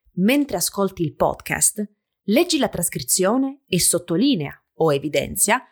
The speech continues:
le parole che non conosci. Tre. Cerca il significato delle parole che non conosci.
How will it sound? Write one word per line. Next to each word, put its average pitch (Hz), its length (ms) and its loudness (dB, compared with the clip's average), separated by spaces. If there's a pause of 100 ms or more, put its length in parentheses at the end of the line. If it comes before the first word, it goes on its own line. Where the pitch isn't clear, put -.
(200)
le 208 200 4
parole 220 400 0
che 285 140 -6
non 202 240 2
conosci. - 580 -4 (1160)
Tre. 180 300 4 (640)
Cerca - 480 0
il 208 100 4
significato 190 800 0
delle 147 220 0
parole 180 440 -2
che 202 140 -2
non 190 260 0
conosci. - 640 -4